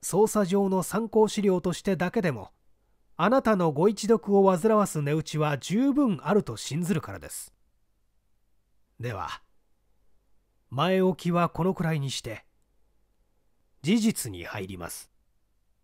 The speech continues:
この事件は、あれほどセンセーションを起こしたのですから、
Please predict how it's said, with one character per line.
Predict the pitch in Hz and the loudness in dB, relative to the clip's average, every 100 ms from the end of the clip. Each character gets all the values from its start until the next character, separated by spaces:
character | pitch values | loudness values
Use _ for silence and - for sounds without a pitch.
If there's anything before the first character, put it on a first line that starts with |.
| _ _ _ _ _ - | _ _ _ _ _ -8
こ | 160 | 2
の | 214 220 | 4 4
事 | 220 | 2
件 | 147 | -2
は、 | 104 78 - _ _ _ _ _ _ _ | -4 -6 -8 _ _ _ _ _ _ _
あ | - 196 | 0 4
れ | 277 | 6
ほ | 277 | 4
ど | 269 254 | 4 4
セ | - | 4
ン | 262 | 0
セ | 262 262 | 2 0
ー | |
シ | 220 | 2
ョ | 208 | 2
ン | |
を | 175 170 | 2 2
起 | 208 | 0
こ | |
し | - | -2
た | 160 | -2
の | 139 | -2
で | 139 | -4
す | |
か | 135 | -4
ら、 | 123 107 | -4 -4